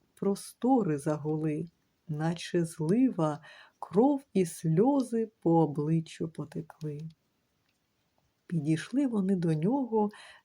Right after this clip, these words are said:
наче сина обняли. До журлив-, до журливого подружжя люди йдуть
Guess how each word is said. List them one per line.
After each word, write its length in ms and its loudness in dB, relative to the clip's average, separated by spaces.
наче 560 -4
сина 800 0
обняли. 720 -6
До 140 6
журлив-, 720 6
до 520 4
журливого 1200 4
подружжя 1120 0
люди 480 2
йдуть 640 0